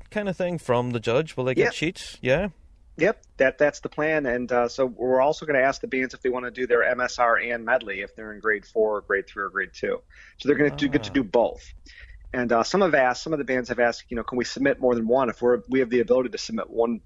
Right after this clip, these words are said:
Speaker 2: more than one mini band?"
Speaker 1: Yeah, yeah.
Speaker 2: And we're all for that, yeah. So, I mean, if you have a big band and you wanna submit,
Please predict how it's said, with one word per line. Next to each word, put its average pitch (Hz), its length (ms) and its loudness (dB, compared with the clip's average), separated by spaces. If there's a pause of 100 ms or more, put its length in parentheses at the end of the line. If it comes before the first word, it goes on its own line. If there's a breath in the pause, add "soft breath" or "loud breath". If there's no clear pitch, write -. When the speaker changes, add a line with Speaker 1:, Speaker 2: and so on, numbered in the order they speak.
Speaker 2:
more 123 180 4
than 113 120 0
one 113 180 2
mini 156 200 2
band?" - 380 -8
Speaker 1:
Yeah, 120 340 -4
yeah. 120 160 -6
Speaker 2:
And 127 120 0
we're 160 120 4
all 180 100 2
for 165 260 2
that, 156 260 2
yeah. 151 280 2
So, - 180 -2
I 110 60 2
mean, 113 140 -2
if 113 140 -4
you 139 80 2
have 131 140 0
a 98 180 4
big 117 200 0
band 117 260 0
and 120 80 -2
you 113 80 0
wanna 120 180 2
submit, 110 460 0